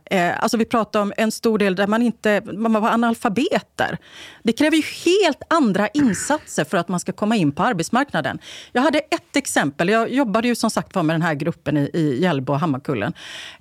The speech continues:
Eh, jag jobbade med somaliska kvinnor, eh, och en utav kvinnorna där som berättade för mig, ja, hon hade ju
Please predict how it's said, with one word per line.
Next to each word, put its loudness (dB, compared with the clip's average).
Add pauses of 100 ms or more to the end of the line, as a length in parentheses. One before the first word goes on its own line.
Eh, 4
jag 2
jobbade 2
med 0
somaliska 2
kvinnor, 2 (320)
eh, 2 (260)
och 0 (920)
en 4
utav 2
kvinnorna 2
där 0
som -6
berättade -4
för -6
mig, -4 (100)
ja, 0 (1160)
hon 4
hade 4
ju 4